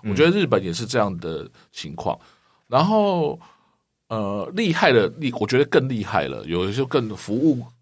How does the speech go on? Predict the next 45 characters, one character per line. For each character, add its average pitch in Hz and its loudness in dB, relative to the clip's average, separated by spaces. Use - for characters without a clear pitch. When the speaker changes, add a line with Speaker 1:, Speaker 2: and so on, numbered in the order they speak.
Speaker 2:
服 147 2
务 165 6
更 143 0
到 131 8
位， 127 6
或 123 4
者 101 0
是， 95 -6
呃， 90 -6
更 120 2
做 127 2
更 123 2
细 117 0
腻， 113 -2
做 120 2
更 104 0
高 101 2
价、 90 2
更 95 -8
高 104 2
产 104 -4
量 90 -2
的 82 -8
东 80 -10
西， 80 -8
Speaker 1:
嗯。 82 -4
Speaker 2:
我 85 -4
觉 90 -4
得 90 -4
越 110 -2
来 95 4
越 98 0
多 80 -6
了， 80 -8
越 113 0
来 92 2
越 95 -2
深 87 -2
入 85 -8
了 - -16
感 90 -6
觉， 90 -4
Speaker 1:
嗯， 82 -10
Speaker 2:
对。 - -10
Speaker 1:
嗯。 - -12